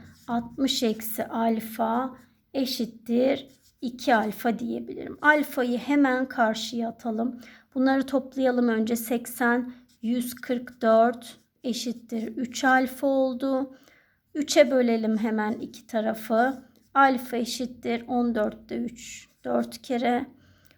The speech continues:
On iki, yirmi dörtte sekiz defa. Alfamız ne oldu? Kırk sekiz oldu. Ama bana neyi soruyor? A B C açısını soruyor.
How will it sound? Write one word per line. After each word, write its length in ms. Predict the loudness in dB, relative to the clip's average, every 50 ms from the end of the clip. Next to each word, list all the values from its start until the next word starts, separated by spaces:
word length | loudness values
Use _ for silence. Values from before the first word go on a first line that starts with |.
| _ _ -4
On 160 | 0 0 0
iki, 220 | 0 -2 -2 -2
yirmi 420 | 0 0 2 2 4 4 4 4 2
dörtte 380 | 0 -2 -2 -4 -4 -6 -4
sekiz 480 | -4 -4 -6 -8 -8 -8 -10 -10 -8 -8
defa. 540 | -8 -8 -6 0 2 2 2 2 0 -4 -12 -20 _ _ _ _ 0
Alfamız 600 | 2 2 2 2 0 -2 0 0 0 0 0 -2
ne 140 | 0 0 2
oldu? 720 | 2 0 0 -2 -4 -4 -2 0 0 0 0 -2 -6 -12 -20 _ _ _ _
Kırk 320 | -14 -8 -4 -4 -4 -4 -6
sekiz 500 | -8 -6 -6 -6 -6 -6 -8 -6 -2 -2
oldu. 340 | -2 -2 -2 -6 -8 -10 -14 -18 -20 -20 -6 0
Ama 240 | 4 6 6 8 8
bana 200 | 8 8 8 6
neyi 280 | 4 2 2 2 0 0
soruyor? 480 | 0 -2 -2 0 0 2 0 0 -2 -4 -10 _ _ _ _ _ -2
A 380 | 2 4 6 8 8 6 6
B 300 | 4 2 2 2 2 0
C 320 | -2 0 2 2 2 2 0
açısını 600 | -2 -4 -6 -6 -12 -12 -8 -4 -2 -2 -2 -2
soruyor. 460 | -4 -6 -6 -6 -6 -6 -6 -8 -8